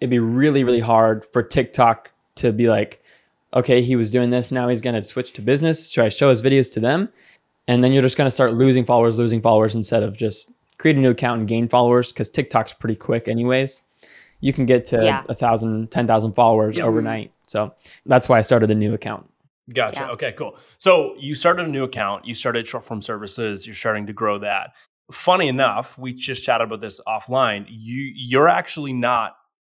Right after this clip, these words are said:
Speaker 3: a creative when it comes to the very traditional sense of, like, a creative photographer, filmmaker, graphic designer. You're not one of those. I asked you the question,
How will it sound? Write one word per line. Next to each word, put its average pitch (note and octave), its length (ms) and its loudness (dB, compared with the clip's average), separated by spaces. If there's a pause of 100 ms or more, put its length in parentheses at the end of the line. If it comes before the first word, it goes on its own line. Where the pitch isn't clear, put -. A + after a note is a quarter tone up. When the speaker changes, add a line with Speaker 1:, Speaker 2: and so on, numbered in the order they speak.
Speaker 3:
a A2+ 160 -6 (120)
creative A#2+ 600 -6
when A2+ 120 -6
it A2+ 100 -12
comes A#2 240 -10
to A2 180 -8
the G2+ 300 -12
very A#2+ 220 -8
traditional A#2+ 440 -12
sense G2+ 320 -10
of, G#2+ 140 -14
like, G2 280 -12 (300)
a C3 80 -4
creative A2+ 520 -4
photographer, A2 680 -8
filmmaker, G#2 540 -10
graphic G#2 320 -8
designer. G2+ 340 -10
You're C3 100 -2
not C#3+ 320 0
one C3 140 -4
of A2+ 80 -4
those. G#2+ 320 -2 (260)
I B2+ 80 4
asked D#3 240 2
you D#3 60 -2
the B2 80 -4
question, A2 600 -2